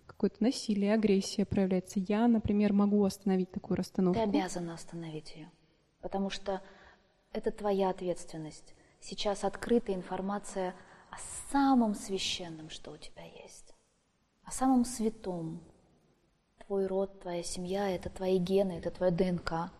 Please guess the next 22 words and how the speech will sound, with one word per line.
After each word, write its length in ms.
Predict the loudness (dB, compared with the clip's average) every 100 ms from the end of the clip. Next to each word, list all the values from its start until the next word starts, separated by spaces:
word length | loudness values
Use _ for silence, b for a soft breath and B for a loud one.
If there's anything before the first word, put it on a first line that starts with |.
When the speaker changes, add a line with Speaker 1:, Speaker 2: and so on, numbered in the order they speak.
| _ b b b b b b b _ _ _ _ _ _
Speaker 2:
Понимаешь? 640 | -18 -12 -8 -6 -6 -12 -16 _ _ -6
Speaker 1:
Ну 140 | -2
да, 120 | -2
то 60 | 0
Speaker 2:
По 40 | 0
Speaker 1:
есть 120 | 2
Speaker 2:
сути. 340 | -2 -4 -10 -16 _
Speaker 1:
вот 200 | 2 4
эта 160 | 4 4
вот 120 | 4
Speaker 2:
Это 200 | 6 6
Speaker 1:
информация 560 | 6 8 8 6 6 8
Speaker 2:
и 20 |
если 300 | 10 10 10
Speaker 1:
негативная. 100 | 6
Speaker 2:
туда 280 | 8 8 8
люди 320 | 6 6 4 0
вваливают 720 | -4 2 6 8 8 6 0
в 100 | -2
керзовых 480 | 0 0 2 2 2
грязных 520 | 2 4 4 2 -4
сапогах, 600 | -4 -6 -4 0 0 -2